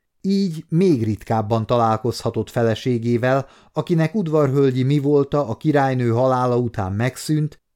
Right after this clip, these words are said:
ezért a nyári hónapokra átköltözött ságvári birtokukra. A király ugyanis, felesége halála után,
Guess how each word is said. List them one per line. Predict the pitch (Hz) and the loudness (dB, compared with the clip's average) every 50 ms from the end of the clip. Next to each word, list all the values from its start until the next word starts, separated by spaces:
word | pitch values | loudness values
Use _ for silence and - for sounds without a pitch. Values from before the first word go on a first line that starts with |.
| _ _ | _ _
ezért | 165 165 156 160 175 170 160 160 - | -2 0 2 2 2 2 2 0 0
a | 170 | 0
nyári | 170 180 165 143 123 120 120 | 2 2 2 2 2 2 2
hónapokra | 123 127 139 135 131 131 - - 139 - - 139 143 156 151 | 2 2 2 0 0 0 0 -2 -2 -2 -2 -2 -2 -2 0
átköltözött | - 147 139 123 - - - 131 123 117 110 - 120 104 120 131 123 - | 0 0 0 0 -2 -2 0 2 2 2 0 -2 -2 -2 0 -2 -2 -2
ságvári | - - 127 110 104 101 131 120 101 107 107 | -2 0 0 0 0 -2 -4 -4 -4 -4 -4
birtokukra. | 101 107 104 101 92 - - 95 - - 104 - - 98 92 90 87 - _ _ _ _ _ _ _ _ _ _ _ _ _ _ _ _ _ _ _ _ _ _ _ _ _ | -4 -4 -4 -6 -6 -6 -10 -10 -8 -10 -12 -12 -10 -12 -12 -12 -12 -16 _ _ _ _ _ _ _ _ _ _ _ _ _ _ _ _ _ _ _ _ _ _ _ _ _
A | - 139 | -10 -6
király | - 240 233 214 202 196 196 | -2 0 0 2 2 2 2
ugyanis, | 202 196 170 175 175 175 175 165 - - - - _ | 0 0 0 0 0 0 0 -2 -4 -8 -18 -20 _
felesége | _ - 151 147 135 127 - - 135 127 110 107 | _ 0 2 2 2 2 0 0 -2 0 0 0
halála | 101 104 127 131 131 127 127 131 131 135 | 0 0 2 2 2 2 2 0 2 2
után, | 139 135 127 - 147 139 143 147 143 | 0 0 0 -2 -2 0 0 -2 -4